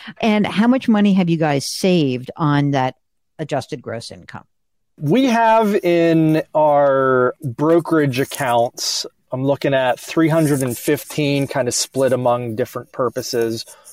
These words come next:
Speaker 2: One of them specifically for this, uh, either this purchase or, um, I know you're not gonna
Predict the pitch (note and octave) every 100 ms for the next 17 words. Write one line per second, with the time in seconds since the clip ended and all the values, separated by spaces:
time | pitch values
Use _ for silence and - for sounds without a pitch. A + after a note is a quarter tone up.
0 | - - C#3 D#3+ D3 D3 C3+ - - C#3
1 | - D#3 D#3+ C3+ C#3 C3 A#2+ - D#3 D#3+
2 | E3 C3+ C3 B2+ - - - _ _ _
3 | _ - B2+ B2 B2+ B2 B2 G3+ - G3+
4 | G3+ G#3+ G3 - D3+ C#3+ C3+ C3 B2+ B2
5 | A#2+ A#2+ A#2 A#2+ - B2 B2+ B2+ B2+ B2
6 | C3 B2